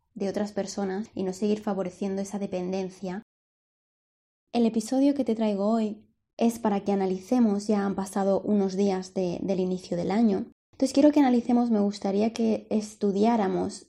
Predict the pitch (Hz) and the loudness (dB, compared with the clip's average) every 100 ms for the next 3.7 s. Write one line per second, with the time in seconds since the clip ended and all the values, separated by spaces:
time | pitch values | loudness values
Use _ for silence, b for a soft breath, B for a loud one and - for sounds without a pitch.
0 | - 247 233 220 220 - 214 226 220 220 | 0 0 0 -4 -4 -2 2 4 4 0
1 | 233 226 208 208 214 208 196 202 - 226 | -2 0 0 0 -4 -2 -4 -4 0 2
2 | 214 202 196 202 - _ 190 202 226 - | 4 2 0 -6 -10 _ -2 -2 -2 -2
3 | 196 190 214 269 - 196 226 | -2 2 2 2 -2 -6 -6